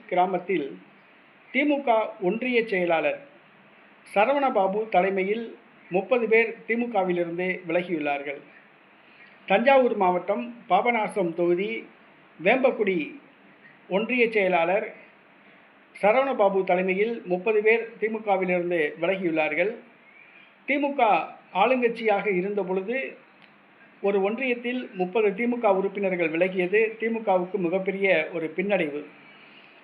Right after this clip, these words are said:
சரவணபாபு தலைமையில் முப்பது திமுக தொண்டர்கள் செந்தமிழன் சீமான் அவர்களை சந்தித்து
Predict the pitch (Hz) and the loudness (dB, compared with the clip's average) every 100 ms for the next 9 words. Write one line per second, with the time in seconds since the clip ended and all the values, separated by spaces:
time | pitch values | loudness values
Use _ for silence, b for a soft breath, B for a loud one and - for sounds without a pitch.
0 | - - 202 240 294 254 226 233 233 202 | -20 -2 2 4 2 4 4 2 2 2
1 | 202 202 226 240 - - 185 185 233 202 | 2 0 0 -2 -10 -4 -4 0 2 2
2 | 165 151 - 240 247 220 190 180 180 185 | 2 -2 -4 -2 0 0 0 0 0 0
3 | 185 226 233 - - 202 208 208 196 175 | 0 -2 -6 -18 -6 -4 -4 -4 -2 -2
4 | - 240 240 214 190 175 175 165 160 165 | -2 -4 -4 -4 -4 -4 0 -2 0 -4
5 | 175 180 233 247 | -4 -6 -6 -8